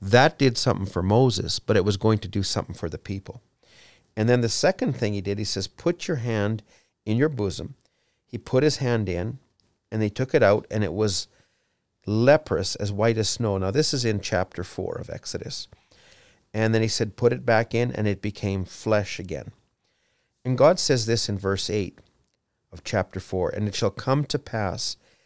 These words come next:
if they will not believe thee, neither hearken to the voice of the first sign, then they will believe the voice of the latter sign."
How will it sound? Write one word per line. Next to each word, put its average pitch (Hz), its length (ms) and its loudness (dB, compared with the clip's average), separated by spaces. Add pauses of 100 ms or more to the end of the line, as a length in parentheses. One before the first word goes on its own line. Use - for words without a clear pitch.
(340)
if 107 180 -6
they 120 260 6
will 139 240 4
not 127 400 2
believe 147 560 -2
thee, 98 340 -6 (640)
neither 127 520 4
hearken 120 420 0
to 120 100 -8
the 104 120 0
voice 113 360 2
of 110 60 -12
the 92 100 -4
first - 420 -2
sign, 76 400 -6 (540)
then 113 240 4
they 117 100 6
will 110 180 2
believe 113 720 0
the 104 80 0
voice 110 580 0
of 101 280 -4
the 98 120 0
latter 104 540 2
sign." - 500 -8